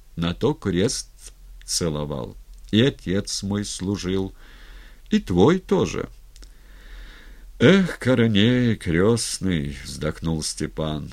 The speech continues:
вот закованный я по рукам, ногам, и не на пир ты меня везешь. А жалко тебя».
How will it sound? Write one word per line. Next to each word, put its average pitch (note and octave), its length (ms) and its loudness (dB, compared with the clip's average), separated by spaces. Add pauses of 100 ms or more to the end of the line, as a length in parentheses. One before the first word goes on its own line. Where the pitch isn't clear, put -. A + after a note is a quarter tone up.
(120)
вот A2 280 -2
закованный A2 920 -2
я G2+ 300 2
по F2 180 -6
рукам, G2 500 -2
ногам, G2 680 -2 (760)
и C3 160 6
не C3+ 140 2
на A#2 120 2
пир E3 360 -2
ты - 180 -6
меня G2+ 560 0 (220)
везешь. D#2+ 1000 -2 (1300)
А D#2+ 120 -4
жалко D#2+ 560 -8
тебя». C2+ 460 -10